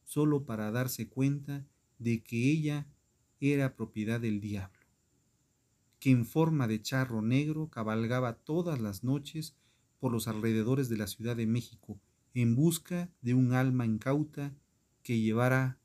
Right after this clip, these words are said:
a sus dominios. Pero de ella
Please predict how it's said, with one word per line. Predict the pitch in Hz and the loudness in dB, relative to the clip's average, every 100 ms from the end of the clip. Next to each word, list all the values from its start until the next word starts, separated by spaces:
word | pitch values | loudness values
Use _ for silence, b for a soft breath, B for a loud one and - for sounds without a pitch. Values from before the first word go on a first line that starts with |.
| _ | _
a | 123 | -4
sus | - 113 104 | -2 -2 0
dominios. | 107 110 107 104 98 - - _ _ _ _ _ _ _ _ _ _ _ _ _ _ _ | 2 2 2 0 -4 -8 -18 _ _ _ _ _ _ _ _ _ _ _ _ _ _ _
Pero | 143 135 135 | 4 6 6
de | 135 160 | 6 4
ella | 165 165 160 | 2 -2 -4